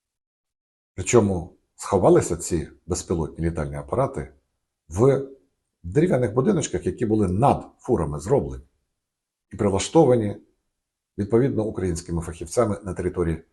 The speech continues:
Російської Федерації. І коли спецслужби шукали будь-які заборонені вантажі всередині фури,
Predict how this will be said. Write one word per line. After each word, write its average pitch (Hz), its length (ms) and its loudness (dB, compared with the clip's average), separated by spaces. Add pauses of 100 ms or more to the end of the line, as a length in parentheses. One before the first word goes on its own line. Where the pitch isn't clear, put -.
(180)
Російської - 380 -14
Федерації. - 520 -6 (1120)
І 92 80 -10
коли 113 460 6 (120)
спецслужби 82 720 -6
шукали 80 560 -4
будь-які 80 400 -6
заборонені 80 500 -2
вантажі 80 560 -6
всередині 135 400 -2
фури, 67 260 -12